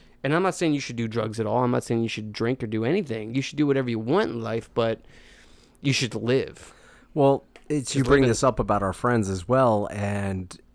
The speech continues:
Speaker 2: I don't know if because I'm more aware of it since my father passed, but it seems to be people's parents are passing too. You know, I'm
Speaker 1: Yeah.
Speaker 2: thirty-three, going on thirty-four, and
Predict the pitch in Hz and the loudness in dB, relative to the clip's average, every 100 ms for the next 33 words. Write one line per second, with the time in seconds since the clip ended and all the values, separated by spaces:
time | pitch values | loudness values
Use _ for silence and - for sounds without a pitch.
0 | - 113 107 110 107 104 98 95 - - | -6 0 2 2 4 2 0 -4 -10 -8
1 | 110 117 98 98 98 95 95 95 95 92 | -6 -4 -2 -2 -2 -2 0 0 -2 -4
2 | 104 107 117 110 92 95 - 104 - 180 | -2 2 4 4 4 -2 -4 -6 -4 -2
3 | 120 139 107 104 98 92 - - 104 95 | 0 2 0 -4 -6 -8 -8 -4 -4 -4
4 | - 90 - 131 120 - 104 110 104 98 | -8 -8 -2 0 0 -4 -4 -2 -2 -4
5 | - - - - - - 139 113 98 - | -8 -18 -20 -20 -8 -4 -2 -2 -2 -2
6 | 123 170 156 95 - 107 95 - 92 180 | 2 2 0 -4 -4 -4 -4 -6 -4 0
7 | 180 98 92 104 110 139 117 135 120 107 | 0 0 -4 -4 -6 -4 0 0 0 -4
8 | - 160 151 123 107 113 110 104 120 113 | -4 -2 0 -2 -2 0 0 0 -2 -4
9 | 104 139 139 117 - - - _ - - | -6 -4 -2 -2 -4 -18 -20 _ -20 -8
10 | 107 110 107 104 101 104 | -2 0 0 0 0 -4